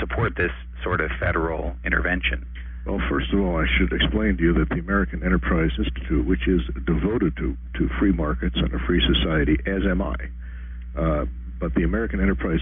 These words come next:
Speaker 2: Institute doesn't take any position on anything as an organization.
Speaker 1: And neither do we. <laughs>
Speaker 2: Uh, this, if, if you are a fellow, as I am at A E I, all your positions are purely your personal positions.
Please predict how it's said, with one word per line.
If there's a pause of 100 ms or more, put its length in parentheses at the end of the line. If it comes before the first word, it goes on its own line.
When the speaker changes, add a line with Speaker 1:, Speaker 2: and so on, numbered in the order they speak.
Speaker 2:
Institute (140)
doesn't
take
any
position
on
anything (960)
as
an
organization. (200)
Speaker 1:
And
neither
do
we.
<laughs> (520)
Speaker 2:
Uh, (160)
this, (140)
if,
if
you
are
a
fellow,
as
I
am
at
A
E
I,
all
your
positions
are
purely
your
personal
positions.